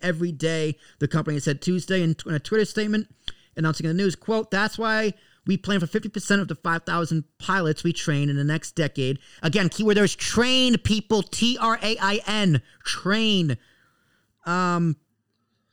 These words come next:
well, the next decade will be women with people of color. According to the data from U S Bureau of Labor Statistics, about ninety-four percent of pilots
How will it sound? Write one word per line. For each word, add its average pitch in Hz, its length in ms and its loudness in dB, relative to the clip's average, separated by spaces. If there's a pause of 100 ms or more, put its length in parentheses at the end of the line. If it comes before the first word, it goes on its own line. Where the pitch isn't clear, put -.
(1300)
well, 208 120 0
the 190 60 4
next 196 160 2
decade 190 200 0
will 180 60 4
be 170 100 2
women 165 140 4
with 156 80 0
people 151 160 -2
of 135 60 -6
color. 117 240 -2 (320)
According 220 380 0
to 196 40 -4
the 214 80 2
data 202 300 2
from 185 140 -2
U 190 160 2
S 175 100 0
Bureau 180 180 0
of 160 60 -2
Labor 202 160 -2
Statistics, - 480 -2
about 165 180 -2
ninety-four 196 480 0
percent 190 240 -2
of 165 120 -2
pilots 190 480 -2